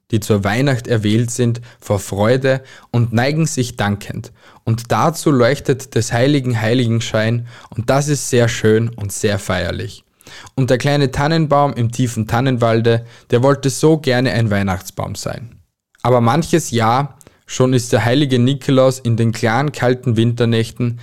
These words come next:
an dem kleinen Tannenbaum vorbeigegangen und hat wohl ernst und geschäftigt in sein erschrecklich großes Buch geguckt, aber auch nichts und gar nichts dazu gesagt. Der arme kleine Tannenbaum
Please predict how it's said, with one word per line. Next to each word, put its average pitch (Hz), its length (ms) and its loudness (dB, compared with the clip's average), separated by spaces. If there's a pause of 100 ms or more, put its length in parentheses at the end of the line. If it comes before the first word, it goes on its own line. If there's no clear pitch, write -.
(200)
an 123 160 0
dem 131 160 2
kleinen 143 440 0
Tannenbaum 120 520 0
vorbeigegangen 110 920 0 (200)
und 117 240 -2
hat 143 220 -2
wohl 135 220 2
ernst 127 340 -2
und 127 140 -4
geschäftigt 123 640 -2
in 113 140 -2
sein 104 180 -2
erschrecklich 120 640 -2
großes 113 460 -2
Buch 117 280 -2
geguckt, - 500 -10 (400)
aber 123 220 2
auch 139 180 2
nichts 160 340 2
und 143 140 0
gar 113 220 0
nichts 123 300 -4
dazu 117 280 -2
gesagt. 101 560 -4 (520)
Der 120 120 0
arme 143 240 2
kleine 127 340 0
Tannenbaum 117 680 0